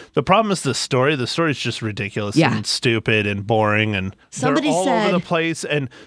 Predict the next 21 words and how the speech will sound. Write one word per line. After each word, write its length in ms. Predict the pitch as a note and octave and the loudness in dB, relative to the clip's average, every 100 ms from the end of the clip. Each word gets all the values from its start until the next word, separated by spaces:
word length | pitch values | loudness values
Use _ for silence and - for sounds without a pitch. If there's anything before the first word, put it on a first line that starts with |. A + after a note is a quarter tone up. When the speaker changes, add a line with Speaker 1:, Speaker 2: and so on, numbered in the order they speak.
| _ | _
Speaker 1:
the, 160 | E3 E3 | 0 0
the 180 | D3+ E3 | 0 0
thing 200 | G3+ A3+ | 2 0
that 100 | F#3 | 0
kills 300 | - G3 - | 2 2 2
me 100 | E3+ | 0
the 100 | D#3 | 2
most 400 | A#2+ C3 C#3+ - | 2 2 2 0
of 160 | D#3+ D#3 | 0 2
it 180 | D#3 - | 2 0
is 360 | C#3 B2 - - - _ - | 0 0 -6 -12 -20 _ -4
they 140 | C#3+ | -2
had 300 | A2 D3+ D3 | 2 2 0
such 340 | - - D#3+ F3+ | -2 0 0 0
a 60 | |
great 240 | C#3+ D3+ C#3+ | 2 2 4
opportunity 680 | C#3 B2+ A2+ C#3 C3+ B2 | 2 0 0 0 2 0
to 80 | A2+ | 0
make 260 | A2 A2+ A2+ | 0 0 0
a 60 | G#2+ | -2
really 360 | G#2+ A#2+ B2 | 0 2 2